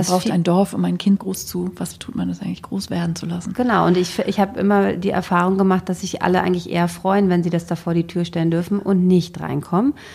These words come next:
Speaker 1: Und wenn man das vorher so bespricht, dann
Speaker 2: Ja.
Speaker 1: ist es auch,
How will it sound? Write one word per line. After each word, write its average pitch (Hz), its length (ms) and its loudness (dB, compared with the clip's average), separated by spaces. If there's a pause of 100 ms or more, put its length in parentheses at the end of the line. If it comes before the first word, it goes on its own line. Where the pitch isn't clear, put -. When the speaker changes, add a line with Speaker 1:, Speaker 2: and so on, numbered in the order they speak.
(240)
Speaker 1:
Und 180 180 4
wenn 175 120 6
man 175 100 8
das 175 160 4
vorher 202 320 4
so 180 100 0
bespricht, 185 520 -4
dann 202 100 2
Speaker 2:
Ja. 185 60 -2
Speaker 1:
ist 196 160 -6
es 190 120 -10
auch, 185 340 -4